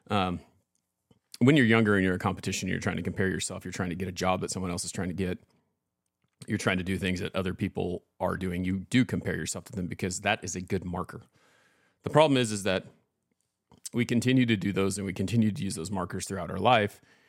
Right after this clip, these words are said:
and then they become something that are very tough to become. You know, we try to compare ourselves to other people. We try to compare, what does so-and-so have that I have?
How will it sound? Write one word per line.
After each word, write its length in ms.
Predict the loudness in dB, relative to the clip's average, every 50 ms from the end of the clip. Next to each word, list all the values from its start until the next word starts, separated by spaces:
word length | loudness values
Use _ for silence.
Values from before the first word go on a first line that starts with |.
| _ _ _ 0
and 120 | 4 6 6
then 120 | 8 8
they 80 | 6 6
become 340 | 4 2 2 4 2 2
something 640 | 2 0 -4 -6 -4 -2 0 2 2 2 0 -2 -4 _ _ _
that 500 | -8 0 2 4 4 4 4 0 -2 _ _ 0
are 220 | 0 0 2 0
very 480 | 0 2 2 2 2 2 0 0 -2 -4
tough 420 | -4 -4 -2 -2 -2 -2 -6 -12 -12 -10
to 80 | -8
become. 420 | -8 -8 -8 -8 -6 -8 -8 -8 -10 -14 -20 -20 _ _ _ _ _ _ _ _ -8
You 100 | -8 -6
know, 240 | -6 -6 -10 -10 -14 _ _ _ _ _ _ _
we 140 | -2 -2 0
try 180 | 2 4 2 2
to 80 | 2
compare 320 | 0 -2 -2 0 2 2 2
ourselves 560 | 2 0 -2 -4 -6 -6 -6 -6 -6 -6 -8
to 400 | -6 -6 -6 -6 -4 -6 -8 -8 -10 _ _ -2
other 220 | -2 -2 -2 -2 -4
people. 500 | 0 2 2 2 4 2 2 2 0 -4 _ _ _ _ _ _ _ _ _ _
We 120 | -4 -2 -2
try 320 | 0 2 2 2 2 0
to 580 | -2 -4 -6 -6 -4 -2 -2 -2 0 -2 -4 -6 -8 -20 _ _ _ _ _ _ _ _
compare, 720 | -4 -2 -2 -2 -2 0 2 2 4 4 4 2 0 -2 -4 _ _ _ _ _ _ 0
what 200 | 2 2 2 2
does 140 | 0 -4
so-and-so 460 | -2 -2 -4 -2 -2 -2 -2 -2 -2 0
have 240 | 0 2 2 2
that 140 | 0 -2 -2 -2
I 140 | 0 0 2
have? 380 | 4 4 4 4 2 0 -2